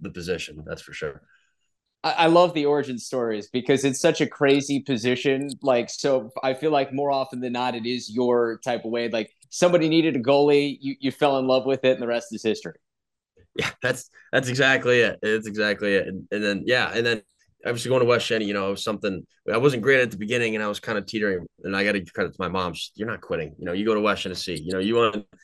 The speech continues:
Speaker 1: you, uh, you know, you want to, you know, stick with this. It'll pay dividends." And she was right. <laughs> She was right.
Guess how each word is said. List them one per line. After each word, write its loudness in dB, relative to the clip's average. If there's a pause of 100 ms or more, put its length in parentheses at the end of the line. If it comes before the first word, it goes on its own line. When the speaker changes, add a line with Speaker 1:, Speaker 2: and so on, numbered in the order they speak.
(300)
Speaker 1:
you, -2
uh, 2
you -2
know, -2
you -6
want -6
to, 0
you -4
know, -6 (420)
stick -2
with 0
this. -2
It'll -2
pay -4
dividends." -6
And -12 (400)
she -10
was -10
right. -6 (260)
<laughs> -2
She -8
was -6
right. -4